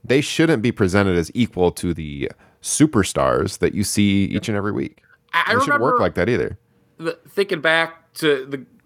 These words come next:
Speaker 2: the late, great Gorilla Monsoon, his commentary at the first WrestleMania when, like, Mister T was, like, caught in a heat segment, like,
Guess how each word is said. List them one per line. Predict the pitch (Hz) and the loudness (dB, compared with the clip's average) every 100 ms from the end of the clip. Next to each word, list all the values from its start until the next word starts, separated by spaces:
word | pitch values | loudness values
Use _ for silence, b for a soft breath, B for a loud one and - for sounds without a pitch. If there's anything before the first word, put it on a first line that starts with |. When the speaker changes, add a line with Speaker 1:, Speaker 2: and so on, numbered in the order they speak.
| _ | _
Speaker 2:
the | 139 | 0
late, | 147 151 | 0 0
great | - 170 - | 2 0 2
Gorilla | 143 147 | 2 2
Monsoon, | 143 135 120 - 135 104 | 4 2 0 0 0 0
his | 92 90 | -4 -4
commentary | 117 113 107 120 110 | 0 0 0 2 2
at | 104 | 0
the | |
first | - 120 - | -2 -2 0
WrestleMania | 110 101 117 110 107 95 | -2 -2 -2 -2 0 -2
when, | 101 | -2
like, | 117 | -2
Mister | 123 135 - | -2 -4 -2
T | 135 - 104 110 143 _ _ _ _ _ _ _ _ _ _ _ | -6 -6 -8 -8 -12 _ _ _ _ _ _ _ _ _ _ _
was, | 131 110 - | -8 -6 -2
like, | 120 | -2
caught | - 120 107 | 2 0 0
in | 104 | -4
a | |
heat | 117 | -6
segment, | - 135 135 156 - | -4 -4 -2 -4 -2
like, | 120 | -2